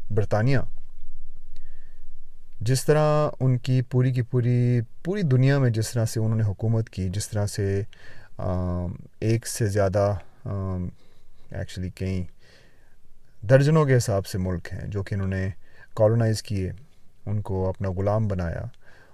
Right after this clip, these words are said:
اور جس طرح سے ان کے ساتھ برتاؤ کیا گیا کئی صدیوں سے۔ اس کے بعد ظاہر سی بات ہے ملکہ برطانیہ جب بنی تو انہی کے دور میں کافی زیادہ ایسے بھی ایشوز ہوئے جن سے ان، انہوں نے نظریں سائیڈ پہ کی، اور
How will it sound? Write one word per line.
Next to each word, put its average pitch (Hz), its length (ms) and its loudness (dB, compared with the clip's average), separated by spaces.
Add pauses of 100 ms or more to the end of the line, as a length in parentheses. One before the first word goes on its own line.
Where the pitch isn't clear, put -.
(120)
اور 127 100 2
جس 135 180 0
طرح 147 140 4
سے 139 160 2
ان 131 200 4
کے 127 140 -2
ساتھ 117 440 2
برتاؤ 113 480 2
کیا 110 280 0
گیا 92 400 -2
کئی 101 320 -2
صدیوں 127 380 0
سے۔ - 140 -6 (1160)
اس 127 140 2
کے 151 80 2
بعد 143 260 8
ظاہر 135 140 10
سی 135 120 0
بات 127 220 6
ہے 123 60 2
ملکہ 113 380 2
برطانیہ 110 440 2
جب 120 120 2
بنی 95 240 0 (720)
تو 135 120 6
انہی 151 200 6
کے 156 200 4
دور 127 260 8
میں 127 220 6 (240)
کافی 117 220 2
زیادہ 117 240 6
ایسے 110 280 4
بھی 120 100 0
ایشوز 117 280 0
ہوئے 113 120 2
جن 113 160 0
سے 101 180 -2
ان، 98 120 0 (300)
انہوں 104 160 -4
نے 101 60 0
نظریں 98 340 -2 (160)
سائیڈ 98 300 -2
پہ 120 80 2
کی، 101 180 -4 (720)
اور 104 200 4